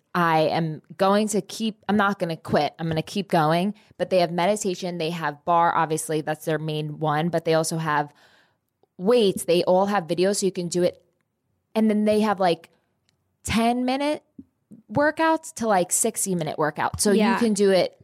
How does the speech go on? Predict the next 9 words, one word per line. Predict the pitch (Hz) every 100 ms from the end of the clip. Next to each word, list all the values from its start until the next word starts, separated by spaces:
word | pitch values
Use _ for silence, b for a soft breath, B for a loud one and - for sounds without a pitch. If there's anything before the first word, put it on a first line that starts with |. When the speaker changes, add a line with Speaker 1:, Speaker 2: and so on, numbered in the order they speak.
| -
Speaker 1:
anytime. | 190 254 269 202 202 190 190 190 156
It's | 175 -
great | 190 185
for | - 165
moms. | 165 190 196 196 202
It's | 170 -
great | 180 165
for, | - 170 156 _ _ -
like, | 165